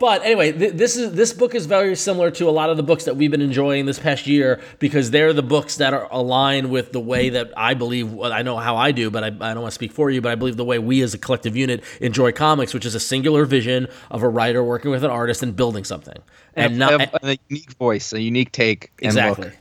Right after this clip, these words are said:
Speaker 1: Yep, exactly. And, and that's why I don't think you'll get Mike Deodato on this issue or anything, you
Speaker 2: Yep.
Speaker 1: know, like, at least as long as David Walker's writing it.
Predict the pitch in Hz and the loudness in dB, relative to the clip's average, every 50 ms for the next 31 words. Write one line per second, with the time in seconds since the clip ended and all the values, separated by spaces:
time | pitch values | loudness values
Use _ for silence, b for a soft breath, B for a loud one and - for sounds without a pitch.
0 | _ _ 117 120 110 - - 110 107 101 117 107 101 - 104 82 - b b b | _ _ -10 -10 -10 -10 -12 -16 -14 -10 -10 -10 -10 -10 -14 -18 -18 b b b
1 | b b b - 127 127 123 123 120 120 123 120 117 - - - 120 123 123 120 | b b b 0 2 4 4 4 2 2 0 -2 -4 -6 -6 -2 -2 0 0 0
2 | 120 120 117 143 143 139 139 143 156 160 156 147 143 135 135 131 - 214 180 135 | 0 0 0 0 0 0 2 2 4 4 4 4 2 2 0 -2 -4 -4 -2 -2
3 | 127 120 123 123 120 120 113 110 120 117 107 95 110 107 101 101 98 95 95 95 | -2 -2 -2 0 0 0 0 0 -2 -4 -2 -2 0 0 0 0 -2 -4 -6 -6
4 | 95 - - 98 - 107 104 101 98 98 - 104 101 - 107 113 113 113 117 110 | -8 -8 -8 -8 -8 -6 -6 -6 -6 -6 -8 -10 -8 -6 -6 -4 -4 -4 -2 -2
5 | 110 117 107 123 131 135 127 - 135 117 113 127 123 120 98 131 120 110 117 117 | -2 -2 0 0 2 2 0 0 -2 -2 -2 0 0 0 2 2 2 2 2 0
6 | 135 131 - 120 107 113 151 147 147 110 92 85 - - | 0 0 0 -2 -2 0 2 2 2 0 -2 -6 -10 -12